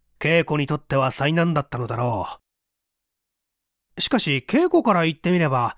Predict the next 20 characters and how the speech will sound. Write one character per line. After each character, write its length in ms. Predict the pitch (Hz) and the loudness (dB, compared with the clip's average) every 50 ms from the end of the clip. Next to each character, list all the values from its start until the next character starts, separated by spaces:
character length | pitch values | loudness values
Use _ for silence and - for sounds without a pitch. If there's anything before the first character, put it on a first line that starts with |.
| _ _ _ _ _ _ | _ _ _ _ _ _
こ 160 | - 120 113 | -8 -6 -4
ん 100 | 131 156 | -2 0
な 120 | 185 208 | 0 2
に 160 | 214 226 226 | 2 4 4
安 160 | 214 220 220 208 | 4 2 2 2
全 160 | 233 233 226 | 2 2 2
な 120 | 233 226 | 2 0
車 300 | - - 226 226 220 220 | 2 2 2 4 4 4
は 140 | 214 208 196 | 4 4 2
な 160 | 170 165 208 | 2 0 0
か 80 | - 320 | -2 -2
っ 80 | - | -2
た 80 | - 220 | 0 -2
は 120 | 170 147 | -2 0
ず 120 | 139 139 143 | -2 0 -2
な 80 | 139 | -2
ん 40 | 131 | 0
だ 80 | 120 110 | -2 -4
が 100 | 98 98 | -6 -6
な。 600 | 101 117 123 131 131 127 120 110 98 90 87 - | -4 -2 -2 0 0 0 -2 -4 -6 -8 -10 -14